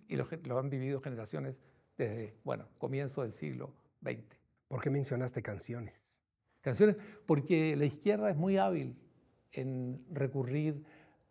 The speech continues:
Speaker 1: al discurso, a la retórica y también al arte y la cultura.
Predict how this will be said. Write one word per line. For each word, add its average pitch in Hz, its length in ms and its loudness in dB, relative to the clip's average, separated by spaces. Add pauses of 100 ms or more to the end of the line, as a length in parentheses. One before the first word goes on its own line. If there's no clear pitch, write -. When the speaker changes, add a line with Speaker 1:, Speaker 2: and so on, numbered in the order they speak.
(120)
Speaker 1:
al 120 160 -2
discurso, 180 640 2 (180)
a 147 100 -4
la 120 100 0
retórica 156 600 2 (640)
y 175 140 -4
también 147 600 -2
al 131 140 -2
arte 160 300 4
y - 20 2
la 147 120 2
cultura. 123 500 -6